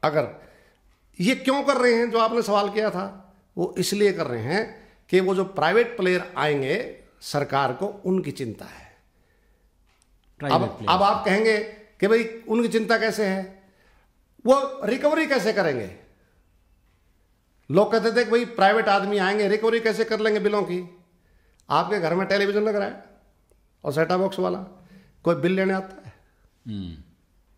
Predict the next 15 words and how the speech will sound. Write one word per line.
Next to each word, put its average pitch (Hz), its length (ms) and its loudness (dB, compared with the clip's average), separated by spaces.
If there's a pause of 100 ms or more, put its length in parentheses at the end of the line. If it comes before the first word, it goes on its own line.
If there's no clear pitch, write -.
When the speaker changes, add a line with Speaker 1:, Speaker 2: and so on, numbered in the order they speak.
Speaker 1:
मैसेज 175 340 0
आता 175 200 -2
है 135 100 -6
ना, 196 260 -10 (560)
इसमें 170 300 2
भी 269 60 -6
मैसेज 196 460 0
ही 170 120 2
आएगा। 117 340 -2 (760)
और 233 120 6
सारा 220 420 2
आपका 247 440 0
जो 240 120 2
डेटा 202 360 2
है 113 300 -6